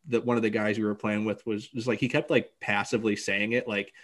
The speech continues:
he was almost, like, nudging you and laughing about it, but he said it on, like, every tee box. So it was you, I, I distinctly remember it. Your handicap was, like, a twelve. It's a par seventy-one at Stanley. And I distinctly remember at the end of the round, you shot an eighty-three, and he was still talking about the whole sandbagging thing. And I'm like,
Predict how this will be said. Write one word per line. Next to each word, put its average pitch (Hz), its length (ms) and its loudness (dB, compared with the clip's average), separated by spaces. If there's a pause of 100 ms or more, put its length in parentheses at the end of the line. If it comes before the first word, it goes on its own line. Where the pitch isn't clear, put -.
(160)
he - 80 2
was 123 140 6
almost, 139 240 2
like, 107 100 4
nudging 104 340 4
you 113 180 6
and 101 100 2
laughing 104 380 2
about 127 280 4
it, 120 100 4
but 113 120 2
he 117 100 4
said 123 240 4
it 110 80 6
on, 101 160 -2
like, 98 240 -4
every 104 340 2
tee 104 220 -2
box. 92 400 -8
So 107 200 2
it 98 40 -2
was 101 160 -6
you, 131 560 6
I, 123 160 4
I 123 80 4
distinctly 156 420 6
remember 135 320 6
it. 104 80 6
Your 110 140 2
handicap 143 540 2
was, 127 100 0
like, 123 160 4
a 107 60 4
twelve. 101 720 0 (380)
It's 120 120 -6
a 113 40 0
par 127 300 6
seventy-one 120 600 4
at - 100 -4
Stanley. 110 600 4
And 113 100 2
I 110 140 4
distinctly 123 460 2
remember 113 520 4
at 107 100 -2
the 110 80 4
end 113 120 6
of 113 60 2
the 113 100 6
round, 104 400 2
you 117 160 8
shot 117 260 2
an 107 120 0
eighty-three, 113 800 4
and 110 100 4
he 120 80 6
was 107 180 4
still 120 560 6
talking 117 400 2
about 113 160 2
the 120 60 0
whole 113 160 4
sandbagging 107 600 2
thing. 104 180 0
And 113 100 -2
I'm 123 100 -2
like, 127 180 -4